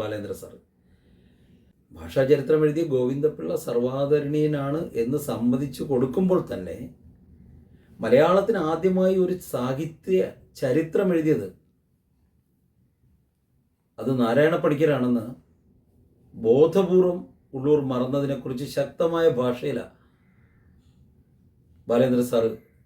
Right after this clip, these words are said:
വിമർശിക്കുന്നത്. അതുപോലെ തന്നെ മുണ്ടശ്ശേരി മാഷിൻ്റെ ആത്മകഥയിലെ കൊഴിഞ്ഞ ഇലകൾ എന്ന പുസ്തകത്തിൽ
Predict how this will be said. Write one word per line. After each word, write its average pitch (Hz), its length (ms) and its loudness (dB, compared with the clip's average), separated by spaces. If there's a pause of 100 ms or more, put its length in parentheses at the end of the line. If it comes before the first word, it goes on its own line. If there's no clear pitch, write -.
(600)
വിമർശിക്കുന്നത്. 95 680 -10 (3000)
അതുപോലെ 151 440 0
തന്നെ 147 200 2 (1400)
മുണ്ടശ്ശേരി 143 500 4
മാഷിൻ്റെ 175 300 -2 (100)
ആത്മകഥയിലെ 151 720 0 (1400)
കൊഴിഞ്ഞ 165 320 2 (120)
ഇലകൾ 139 260 2 (2250)
എന്ന 131 240 2
പുസ്തകത്തിൽ 143 480 2